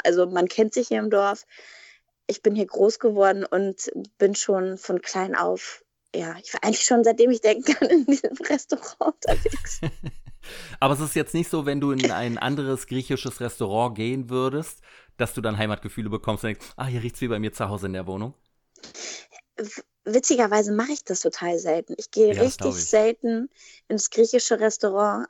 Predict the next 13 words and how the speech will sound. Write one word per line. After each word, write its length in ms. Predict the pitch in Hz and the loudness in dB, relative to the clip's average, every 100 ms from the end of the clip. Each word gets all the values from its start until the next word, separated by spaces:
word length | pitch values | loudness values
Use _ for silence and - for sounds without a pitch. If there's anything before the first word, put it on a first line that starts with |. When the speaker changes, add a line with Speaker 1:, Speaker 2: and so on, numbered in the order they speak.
| - | -2
Speaker 1:
aber 180 | 202 196 | 0 2
gar 180 | 202 240 | 2 2
nicht, 160 | - | 2
weil 120 | 214 | 4
ich 100 | 220 | 4
das 160 | - - | 2 -4
gar 140 | 185 | -2
nicht 220 | 190 - 202 | -2 -2 4
will, 260 | 220 254 | 4 6
weil 300 | 220 202 214 _ _ _ _ _ _ _ _ _ _ - | 2 2 0 _ _ _ _ _ _ _ _ _ _ 0
ich 200 | 220 - | 0 2
gemerkt 500 | 233 220 233 - - | 2 2 0 -2 -2
habe, 260 | 233 220 | 0 0